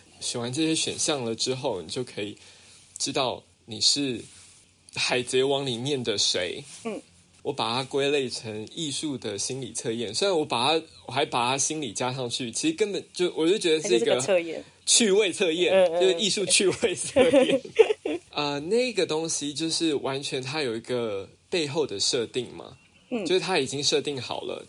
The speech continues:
Speaker 1: 电脑系统，然后你选完测验，选完之后系统归类出来，当然你就是鲁夫，它是一个完完全全不考虑你，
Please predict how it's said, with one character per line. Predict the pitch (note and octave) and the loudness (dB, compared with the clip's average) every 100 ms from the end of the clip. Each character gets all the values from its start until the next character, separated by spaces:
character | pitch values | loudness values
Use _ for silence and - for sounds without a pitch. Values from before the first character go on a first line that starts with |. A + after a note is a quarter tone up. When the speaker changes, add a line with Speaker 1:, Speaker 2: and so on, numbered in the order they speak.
| - | -2
Speaker 1:
电 | E3+ C3 F#2 | 0 0 -2
脑 | D#2 B1 - | -8 -10 -14
系 | - - D3 | -8 -6 -6
统， | - F#2 - - - _ - | -8 -10 -10 -12 -20 _ -6
然 | C#3+ | -2
后 | |
你 | D#3+ | 0
选 | C#3 A#2 | -2 -2
完 | G2 G2 A2 | -6 -8 -8
测 | - B2+ | -4 -4
验， | B2 B2+ G#2+ - | -2 -4 -6 -6
选 | - B2+ | -4 -2
完 | A2 A#2+ | -2 -4
之 | A#2+ C3+ | -4 -4
后 | C#3 A#2 | -2 -2
系 | - D3 | -2 -4
统 | - F2 D2+ - | -8 -12 -14 -6
归 | B2+ | -2
类 | C3 B2 | 0 -2
出 | - A#2+ | -4 -4
来， | E2+ D2 - _ | -4 -8 -16 _
当 | - | -2
然 | G3 F3+ F3+ F3 E3+ F3 - | 2 2 2 0 -2 -8 -14
你 | - A2+ | -10 -6
就 | D#3 E3+ | -2 0
是 | D#3+ F3+ E3+ D#3 B2 - - - | 0 2 2 2 -2 -6 -20 -8
鲁 | C#3 C3+ C3 | -6 -4 -4
夫， | - G#3 G#3+ G#3+ G#3+ G#3 G#3+ A3 - - - | -2 2 2 4 4 2 2 -2 -8 -20 -12
它 | E3 G3 | -4 -2
是 | F#3 G3+ | 0 0
一 | F3+ | 0
个 | D3 C3 | 0 0
完 | A#2 C#3 | 0 -2
完 | D3 D3 | -2 -4
全 | - B2+ | -6 -10
全 | B2+ - B2 A#2 A2+ B2 - _ _ | -10 -8 -4 -4 -6 -10 -20 _ _
不 | F#3 | -6
考 | F#3 - - G#2+ G#2 | -4 -8 -6 -4 -4
虑 | A#2+ F3 E3+ C3+ | -4 -2 -2 -2
你， | A2+ A2 G2+ F#2 | -6 -8 -10 -12